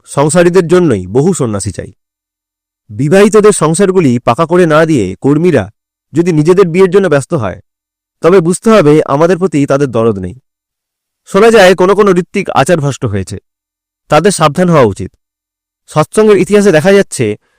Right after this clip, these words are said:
যারা এই ধরনের কাজে প্রশ্রয় দিয়েছে বা নিজেরাও আসক্ত হয়ে পড়েছে, তারা ঝরা পাতার মতো ঝরে গেছে। এখন যাদের ওই রকম বিকৃত চলন হবে,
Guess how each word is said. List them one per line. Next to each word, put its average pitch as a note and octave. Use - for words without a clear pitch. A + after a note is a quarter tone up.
যারা E3
এই F3
ধরনের F#3
কাজে F3
প্রশ্রয় F3+
দিয়েছে D3
বা E3
নিজেরাও F3
আসক্ত F3
হয়ে F#3+
পড়েছে, B2
তারা F3+
ঝরা D#3
পাতার E3+
মতো D#3+
ঝরে G#2+
গেছে। F2+
এখন A3
যাদের A3+
ওই F3+
রকম G3+
বিকৃত F3
চলন G#3+
হবে, B2+